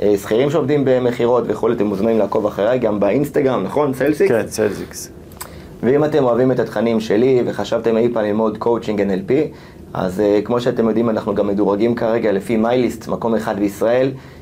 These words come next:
Speaker 1: לפי שנים עשרים ושתיים, עשרים ושלוש, קורסים של קואוצ'ינג ו-N L P. אני מעביר את כל הקורסים, יש לכם ממש פה מתחת ללינק, מתחת ל-, סליחה, לצילום, יש לכם את הכישורים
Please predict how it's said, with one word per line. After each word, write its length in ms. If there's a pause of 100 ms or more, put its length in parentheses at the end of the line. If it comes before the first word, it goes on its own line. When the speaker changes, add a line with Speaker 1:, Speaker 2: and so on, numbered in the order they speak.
(140)
Speaker 1:
לפי 240
שנים 280
עשרים 260
ושתיים, 280
עשרים 200
ושלוש, 540
קורסים 340
של 120
קואוצ'ינג 400
ו-N 120
L 180
P. 120
אני 120
מעביר 260
את 60
כל 140
הקורסים, 520 (400)
יש 160
לכם 220
ממש 260
פה 140
מתחת 420
ללינק, 440
מתחת 380
ל-, 140
סליחה, 320
לצילום, 920
יש 140
לכם 260
את 220
הכישורים 960